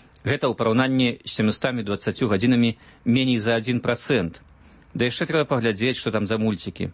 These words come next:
Можа, іх і глядзець не варта. Тады можна смела казаць, што тэлевяшчання для дзяцей у нас наогул няма. Вось вам і ўся любоў да дзетак. Такую выснову зрабіў у сваім лісце на Свабоду наш слухач Кастусь Сырэль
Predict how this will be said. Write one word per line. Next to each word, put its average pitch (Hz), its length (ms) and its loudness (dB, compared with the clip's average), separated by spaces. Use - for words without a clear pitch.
Можа, 117 240 2
іх - 80 -10
і 92 160 -6
глядзець 98 400 0
не 120 80 4
варта. 95 400 -2
Тады 131 240 2
можна 147 320 2
смела 147 320 2
казаць, 120 320 0
што - 240 -6
тэлевяшчання 113 640 0
для 95 160 -4
дзяцей 92 400 -2
у 98 80 2
нас 113 320 0
наогул 104 560 2
няма. 98 560 2
Вось 127 320 2
вам 135 160 0
і 95 160 -6
ўся 123 240 -6
любоў 101 400 -2
да 98 80 2
дзетак. 92 560 -2
Такую 117 240 0
выснову 123 400 0
зрабіў 104 400 0
у - 0 -
сваім 90 240 2
лісце 90 240 0
на 87 80 0
Свабоду 110 320 0
наш 98 240 0
слухач 113 400 -4
Кастусь - 400 -2
Сырэль 98 400 0